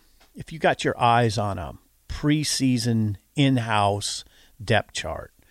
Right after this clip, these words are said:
that Nebraska has, that their coaches have whipped up, my guess is you'd see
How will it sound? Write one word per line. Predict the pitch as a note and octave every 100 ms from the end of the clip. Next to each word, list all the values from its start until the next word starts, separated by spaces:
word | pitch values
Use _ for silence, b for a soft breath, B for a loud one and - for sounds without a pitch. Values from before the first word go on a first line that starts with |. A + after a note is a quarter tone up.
| b b b b
that | A#2 A2+
Nebraska | G#2+ G#2+ G2+ G2+ -
has, | F#2+ F#2+ - - - - -
that | -
their | G2 A#2+
coaches | - B2 A2+ A2
have | G2+ F#2
whipped | G#2 -
up, | G#2+ -
my | B2+
guess | C3+ - D#3 E3+ E3
is | A#2
you'd | B2 G#2
see | - - C#3 B2 A2+ G#2